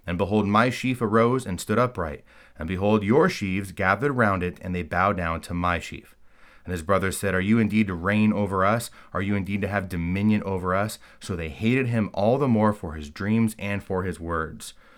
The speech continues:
So poor, poor Joseph. I don't know if the d-, i-, i-, if the boy here is completely clueless, if he doesn't realize that his brothers hate him because of all the preferential love, and maybe he's rubbing it in,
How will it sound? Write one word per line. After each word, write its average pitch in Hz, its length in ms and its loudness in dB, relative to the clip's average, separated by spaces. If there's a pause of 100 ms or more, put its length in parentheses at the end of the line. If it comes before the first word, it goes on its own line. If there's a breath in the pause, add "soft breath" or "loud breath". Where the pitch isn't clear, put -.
(320 soft breath)
So 101 140 -4
poor, 143 500 4
poor 147 220 4
Joseph. 82 560 -4
I 113 120 -4
don't 120 140 2
know 107 220 4
if 104 80 -8
the 92 80 -8
d-, - 220 -12 (200)
i-, - 40 -12
i-, 110 440 -6
if 101 100 -4
the 107 100 2
boy 113 320 2
here 120 220 2
is 104 120 0
completely 104 600 -4
clueless, 80 560 -6 (240 loud breath)
if 104 120 -8
he 107 80 0
doesn't 117 400 0
realize 95 960 2 (380 loud breath)
that 101 200 2
his 120 220 2
brothers 95 800 2 (600 soft breath)
hate 131 400 4
him 85 360 -2
because 101 300 0
of 107 160 4
all 110 160 4
the 117 100 2
preferential 107 600 0
love, 107 300 0 (280 loud breath)
and 95 120 -2
maybe 107 240 4
he's 104 200 2
rubbing 104 420 4
it 92 140 2
in, 165 320 4